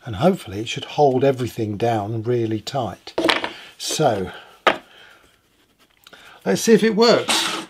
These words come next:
I've got some, uh, three point five centimeter screws. I've got the X brace, get that in the right position,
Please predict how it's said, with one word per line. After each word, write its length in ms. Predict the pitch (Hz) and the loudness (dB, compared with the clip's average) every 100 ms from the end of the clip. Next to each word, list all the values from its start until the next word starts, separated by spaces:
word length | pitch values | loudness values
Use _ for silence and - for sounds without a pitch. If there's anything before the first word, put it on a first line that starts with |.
| 147 | -14
I've 100 | 120 | -10
got 120 | 151 | -6
some, 340 | - 135 127 | -2 -2 0
uh, 400 | 127 104 - - - - - - _ _ | -2 -2 -4 -8 -10 -18 -20 -20 _ _
three 240 | - 160 139 | -10 -6 -6
point 280 | 127 123 | -6 -10
five 580 | - 135 127 117 113 - - - | -8 -4 -4 -2 -6 -4 -6 -6
centimeter 640 | - 135 107 113 110 - | -8 -8 -8 -8 -8 -8
screws. 640 | - - 143 175 226 - - _ _ - - - - _ - | -10 -4 0 0 0 -4 -14 _ _ -18 -18 -20 -20 _ -6
I've 1200 | - - - - - _ _ - - _ - 101 | -6 -6 -10 -10 -10 _ _ -20 -20 _ -20 -10
got 220 | 113 113 | -8 -8
the 340 | 120 113 - - - _ - - - _ _ | -6 -6 -6 -8 -10 _ -20 -20 -20 _ _
X 240 | - - - | -14 -12 -10
brace, 640 | - 165 190 - - - - - - _ _ - | 0 4 4 2 -2 -4 -10 -20 -20 _ _ -6
get 920 | - - - - - - - - - | -4 -2 -4 -2 -4 -4 -18 -18 -12
that 120 | - - | -10 -8
in 120 | 120 | -6
the 80 | 117 | -6
right 300 | 123 117 - - | -6 -8 -12 -18
position, 580 | - 104 127 - 214 196 | -10 -8 -6 -4 -4 -4